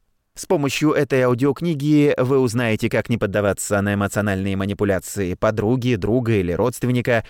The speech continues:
которые в сотый раз занимают у вас деньги и просят помощи, вызывая жалость к себе и внушая чувство вины.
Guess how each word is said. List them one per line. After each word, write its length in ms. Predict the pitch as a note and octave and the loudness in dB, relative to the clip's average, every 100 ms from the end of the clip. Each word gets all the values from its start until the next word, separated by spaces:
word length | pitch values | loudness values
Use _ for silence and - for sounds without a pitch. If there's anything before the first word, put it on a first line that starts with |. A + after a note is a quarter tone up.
| - | -6
которые 360 | C#3 B2+ A#2 | -4 0 -2
в 60 | - | 0
сотый 260 | B2 B2 | -2 0
раз 160 | A#2 G#2 | 0 0
занимают 440 | G#2 A2+ A2+ G#2 | 0 0 0 0
у 60 | A2 | 0
вас 220 | A2 F#2+ | -2 -2
деньги 360 | F#2 A2+ G#2+ G#2+ | -2 -2 0 -2
и 80 | G#2+ | 0
просят 360 | G#2+ G#2 A2+ | -2 -2 -2
помощи, 400 | - A2 G#2 - | 0 0 0 0
вызывая 420 | G#2 G2+ G#2 G2 | -2 0 0 2
жалость 400 | F#2+ G#2 G2 G2 | 2 2 0 -2
к 60 | - | -8
себе 400 | - G2+ G2+ F#2+ | -6 -2 -2 -2
и 20 | |
внушая 400 | F#2 A2 A2 G2 | -2 -4 0 -2
чувство 360 | - G#2 - G2 | -2 -6 -2 -2
вины. 420 | G2+ G2+ G2 F#2 | 0 -2 -4 -6